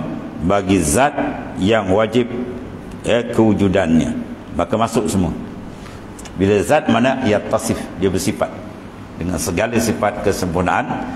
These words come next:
dan dia mempunyai segala nama-nama, ya, yang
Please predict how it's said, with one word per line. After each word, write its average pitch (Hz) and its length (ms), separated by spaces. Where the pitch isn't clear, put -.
dan 95 300
dia 107 220
mempunyai 101 420
segala 98 480
nama-nama, 95 800
ya, 98 240
yang 85 260